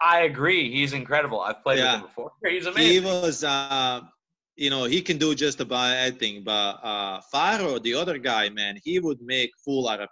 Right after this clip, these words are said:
Speaker 2: people. I mean, he would dribble past the guys and stop and wait for the guy to come back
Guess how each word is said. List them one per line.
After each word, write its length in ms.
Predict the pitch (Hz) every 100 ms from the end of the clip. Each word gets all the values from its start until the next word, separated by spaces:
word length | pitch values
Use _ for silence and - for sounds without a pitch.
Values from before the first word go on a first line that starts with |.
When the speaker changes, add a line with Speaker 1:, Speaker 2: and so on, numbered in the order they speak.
| 107
Speaker 2:
people. 340 | 98 85 85 _ _ _ _ -
I 100 | 120
mean, 140 | 123
he 140 | 147 196
would 140 | 151
dribble 340 | 143 160 143 -
past 240 | 131 131
the 60 | 135
guys 360 | 113 117 131 131
and 120 | 107
stop 440 | - 120 127 151 - _
and 200 | 120 117 113
wait 200 | 143 139
for 80 | 131
the 80 | 120
guy 160 | 127
to 60 | 120
come 240 | - 120 113
back 300 | 127 120